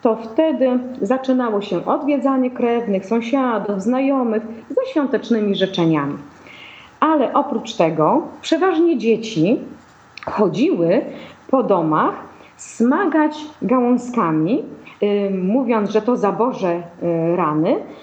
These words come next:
I to jest jakby taka pierwsza, y, część, bo to są dwa odrębne właściwie tradycje. Śmigus i dyngus. I to jest śmigus, od śmigania,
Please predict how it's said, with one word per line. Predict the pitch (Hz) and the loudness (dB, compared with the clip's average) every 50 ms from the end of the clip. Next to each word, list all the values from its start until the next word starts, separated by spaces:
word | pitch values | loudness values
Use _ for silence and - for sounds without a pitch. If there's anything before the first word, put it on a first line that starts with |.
| - - - - | -20 -20 -4 -2
I | 269 240 | -2 -2
to | 240 - 254 339 466 466 466 | 0 0 0 2 2 2 2
jest | 440 - - | 0 0 -2
jakby | 285 254 226 269 | -2 0 0 0
taka | - 254 240 - 208 196 | 0 0 0 0 0 -2
pierwsza, | - - - - 269 320 392 427 - - - - - - 302 311 330 349 330 - - - - - - - - - - | -2 -4 -4 0 0 2 2 2 0 -2 -6 -12 -2 0 2 2 2 0 -4 -8 -14 -20 -20 -20 -20 -20 -20 -4 -2
y, | 208 214 - | -2 -2 -2
część, | - - 220 196 175 175 220 330 415 - - - - - - - | -2 0 0 2 2 2 2 2 0 -2 -8 -12 -16 -14 -4 -2
bo | 190 226 | -2 0
to | 226 254 | 0 0
są | 247 - 226 208 196 175 | 0 0 0 0 2 2
dwa | 165 196 180 190 277 320 381 - - - | 0 -2 0 0 0 0 2 0 0 0
odrębne | 226 208 226 220 233 262 285 294 262 285 285 285 254 | 0 2 2 2 2 4 2 2 2 2 0 0 0
właściwie | 185 190 196 190 - - - - 226 214 190 208 220 214 214 214 220 220 - - | 0 -2 -2 -2 -4 -4 -2 0 0 0 2 2 2 2 0 -2 -8 -14 -4 -2
tradycje. | - 226 196 160 180 165 - - - - 156 147 151 - - - | 0 0 2 2 0 0 0 -4 -6 -6 -6 -6 -6 -8 -12 -16
Śmigus | - - - - 208 185 165 156 151 - 190 269 415 453 - - - - - - - - - - | -12 -10 -4 0 2 2 2 2 2 2 2 2 2 0 -2 -6 -14 -20 -20 -20 -20 -20 -4 -2
i | 339 311 | 0 0
dyngus. | 226 185 180 165 160 151 - 156 151 - - - | 0 0 0 0 0 0 -2 -4 -6 -6 -4 -4
I | - | 0
to | - 349 453 508 | 2 2 2 2
jest | 523 523 - | 0 0 -6
śmigus, | - - - - 359 311 240 180 156 - 170 156 - - - | -10 -10 -4 0 0 0 0 -2 -4 -4 -6 -8 -8 -2 -2
od | - 269 - - | -2 -2 0 -4
śmigania, | - - - 403 403 302 247 311 269 233 214 185 170 156 147 151 156 | -4 -2 0 0 0 2 2 0 0 0 0 0 0 0 0 -2 -2